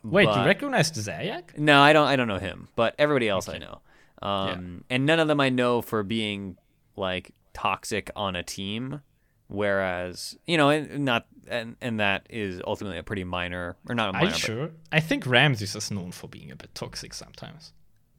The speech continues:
Speaker 2: Um, I know, I, I'm not sure about Ramses, but there are certain players I know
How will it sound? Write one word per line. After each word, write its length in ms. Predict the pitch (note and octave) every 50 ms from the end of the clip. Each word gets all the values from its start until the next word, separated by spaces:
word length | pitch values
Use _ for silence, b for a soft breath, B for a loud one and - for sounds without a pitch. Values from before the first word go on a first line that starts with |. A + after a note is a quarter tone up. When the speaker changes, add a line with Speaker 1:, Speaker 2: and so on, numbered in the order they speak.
| _ -
Speaker 2:
Um, 360 | B2 B2+ C3 C3+ C3 - - - -
I 80 | E3
know, 380 | F#3 G#3 A3+ A#3 A3 - - -
I, 160 | - B2+ D3+ - -
I'm 160 | D#3+ E3+ F3+
not 180 | F3 E3 D#3
sure 560 | - - - C#3 A#2+ A2+ G#2+ G2+ F#2+ F#2 F2+ F2+
about 200 | F#2+ G2 G2 F2+
Ramses, 600 | F2+ F2+ F#2 F#2 F2 F2 D#2+ - - - - -
but 180 | - - B2 -
there 120 | F#3 F3+
are 60 | F3+
certain 280 | - - G3 E3+ D#3 C3
players 560 | - - C#3 B2+ A#2+ A#2 A2 G#2+ G#2+ G2+ F#2+
I 280 | - - G#2+ G#2+ G#2+ G#2+
know 760 | G#2+ A2+ A2+ A2 G#2+ G#2 G#2 G2+ G2 G2 F#2+ F#2+ F#2+ F#2